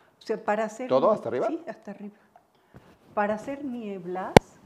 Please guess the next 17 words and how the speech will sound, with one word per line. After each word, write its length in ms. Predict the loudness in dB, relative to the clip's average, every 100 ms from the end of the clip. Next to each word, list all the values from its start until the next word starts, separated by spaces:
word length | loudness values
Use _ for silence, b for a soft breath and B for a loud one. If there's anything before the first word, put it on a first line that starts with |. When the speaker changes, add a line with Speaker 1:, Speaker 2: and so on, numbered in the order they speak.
| -20 B B B -8
Speaker 1:
o 100 | -4
para 220 | -4 -6
hacer 260 | -8 -10
perfumes. 960 | -10 -10 -10 -12 -12 -10 -10 -10 -12 -12
Speaker 2:
Este 200 | -10 -8
ya 80 | -8
le 80 | -10
pongo, 320 | -14 -18 -16
¿sí? 140 | -16 -12
Speaker 1:
Sí. 180 | -14 -14 _ _ _ b b b b b b _ -10
Es 240 | -8 -6
importante 1040 | -8 -4 -6 -6 -6 -6 -6 -6 -6 -8 -14 _ _ _ _ _ _
usar 600 | -14 -14 -8 -4 -2 -4 -8
alcohol 420 | -10 -8 -6 -6
de 100 | -6
baja 300 | -8 -10 -10
graduación. 760 | -10 -12 -12 -14 -14 -14 -16